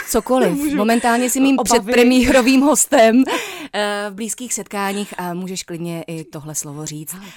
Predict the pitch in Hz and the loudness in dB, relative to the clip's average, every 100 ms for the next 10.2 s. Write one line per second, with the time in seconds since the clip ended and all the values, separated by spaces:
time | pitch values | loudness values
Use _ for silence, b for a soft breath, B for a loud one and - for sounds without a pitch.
0 | _ - 208 254 240 247 226 330 202 143 | _ -10 -6 -6 -4 -6 -4 -4 -6 -6
1 | 277 320 220 170 185 202 196 202 226 180 | -8 -8 -10 -10 -12 -8 -8 -6 -8 -6
2 | 185 220 233 254 - 240 180 - - - | -6 -6 -6 -8 -8 -10 -8 -8 -12 -8
3 | 214 - 220 233 180 381 - - 208 - | -8 -8 -8 -6 -4 -6 -8 -12 -12 -6
4 | 440 151 - - _ _ 214 208 196 196 | -8 -6 -12 -18 _ _ -2 0 0 -2
5 | - 208 - 202 190 214 202 220 202 196 | -4 -6 -8 -8 -8 -10 -10 -10 -8 -6
6 | 226 208 196 202 220 - 208 180 208 208 | -4 -4 -6 -6 -8 -8 -8 -6 -6 -8
7 | 202 208 208 208 202 196 202 208 180 190 | -8 -12 -8 -6 -6 -8 -10 -12 -12 -10
8 | 185 196 202 - 196 208 196 196 196 190 | -10 -10 -12 -12 -10 -10 -8 -8 -8 -10
9 | 208 - 190 - 196 220 202 - 196 190 | -12 -12 -12 -12 -10 -10 -8 -10 -12 -14
10 | 185 190 | -12 -14